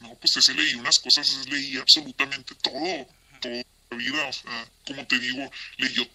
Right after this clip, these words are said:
todas las conversaciones con todas las personas que yo tenía conversaciones, eh, guardadas ahí, ¿no? Y que, como te digo, yo no había borrado nada, porque, pues, la verdad, no tengo nada que ocultar, o sea, y era cuenta y todos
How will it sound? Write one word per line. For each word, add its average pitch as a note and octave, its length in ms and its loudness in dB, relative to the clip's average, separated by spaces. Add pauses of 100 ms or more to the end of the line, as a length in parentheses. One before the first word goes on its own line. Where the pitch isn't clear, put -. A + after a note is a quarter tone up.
(140)
todas D#3 440 0
las F#3 160 2
conversaciones B2+ 720 -2
con C#3 300 -6
todas - 360 -4
las F#3 140 2
personas - 480 0
que C3 200 -4
yo B2+ 340 -2
tenía B2 320 -4
conversaciones, A#2+ 880 -2
eh, - 80 -2 (140)
guardadas - 500 -2
ahí, A2+ 220 -2
¿no? A#2 200 -18
Y C3 120 -6
que, B2+ 120 -2
como A#2 240 -10
te A#2+ 120 -2
digo, C3 200 -2 (380)
yo B2 120 -4
no A#2 80 -6
había B2 120 -2
borrado B2 320 -8
nada, A#2+ 240 -4
porque, - 220 -18
pues, E3+ 120 -10
la E3 100 0
verdad, D#3+ 200 -2
no D#3+ 80 -14
tengo D4+ 220 -8
nada D4 200 -16
que D#4 100 -8
ocultar, C4 440 -10
o - 60 0
sea, - 380 4 (500)
y C#3+ 120 6
era C#3+ 100 0 (260)
cuenta D#3 260 -2 (100)
y C#3+ 180 -4
todos B2 360 2